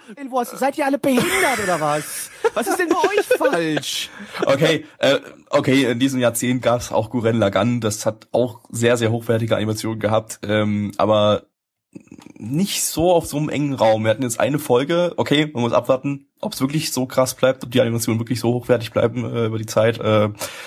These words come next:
Speaker 2: äh, äh, wir hatten jetzt eine Folge und in dieser einen Folge haben wir derart viele krasse verschiedene Animationsstile, die alle extrem, äh, aufwendig und hochwertig waren, äh, gesehen. Das war ein, äh, Sakuga, äh, Orgasmus sondersgleichen.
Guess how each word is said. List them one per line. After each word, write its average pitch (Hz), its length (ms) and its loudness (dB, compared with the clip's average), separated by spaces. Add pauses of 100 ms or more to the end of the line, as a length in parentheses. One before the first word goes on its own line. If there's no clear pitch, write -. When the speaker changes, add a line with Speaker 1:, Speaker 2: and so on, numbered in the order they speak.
(280)
Speaker 2:
äh, 104 520 4
äh, 104 540 0 (220)
wir 113 240 0
hatten 131 120 2
jetzt 131 100 0
eine 127 220 2
Folge 139 320 2
und 117 140 0
in - 80 -14
dieser 120 280 -2
einen 117 160 -2
Folge 127 320 0
haben 120 140 0
wir 117 200 2
derart 117 520 0
viele 127 260 0
krasse - 380 0
verschiedene 113 560 -2
Animationsstile, 117 840 0
die 110 140 -4
alle 113 240 2
extrem, 123 720 0
äh, 110 60 0
aufwendig 120 580 0
und 107 120 -2
hochwertig 117 400 0
waren, 110 300 2
äh, 113 140 2
gesehen. 110 400 2
Das 107 220 -2
war 104 380 2 (480)
ein, 104 380 2
äh, 104 460 2 (220)
Sakuga, 104 960 0 (180)
äh, - 60 -10
Orgasmus 104 1080 0
sondersgleichen. - 760 -2